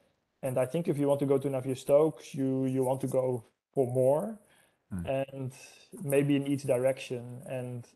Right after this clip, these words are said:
Speaker 1: yeah, um, that, that I'm not sure, uh, if that will scale. And of course, in Navier-Stokes,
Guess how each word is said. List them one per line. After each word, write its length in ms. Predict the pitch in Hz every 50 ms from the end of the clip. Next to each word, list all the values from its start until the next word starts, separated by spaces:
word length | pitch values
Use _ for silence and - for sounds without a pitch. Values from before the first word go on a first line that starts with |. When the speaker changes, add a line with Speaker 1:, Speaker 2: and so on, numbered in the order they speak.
| _ _ _
Speaker 1:
yeah, 420 | - - 135 120 120 120 113 113 113 113 - _ _ _ - - _ _ _ _ _ -
um, 320 | 185 123 120 123 120 117 120 120 117 - _ _ _ _ _ -
that, 200 | - 139 131 135 - _ _ _ -
that 200 | 151 143 143 - - _ _ _ _ _ _ - - -
I'm 160 | 147 143 151
not 160 | 151 147 147
sure, 420 | - - 151 139 135 131 127 139 139 139 -
uh, 480 | 139 127 123 123 123 123 123 123 123 -
if 160 | - 143 131 -
that 180 | 143 135 -
will 80 | 143 135
scale. 580 | 135 - - 143 143 147 151 165 180 175 - - _ _ _ _ _ _ _ _ -
And 160 | 143 135 -
of 160 | 135 135 -
course, 200 | - 147 139 131
in 160 | 135 135 135
Navier-Stokes, 920 | 135 135 123 139 135 131 - - 147 143 143 151 147 147 - - - - -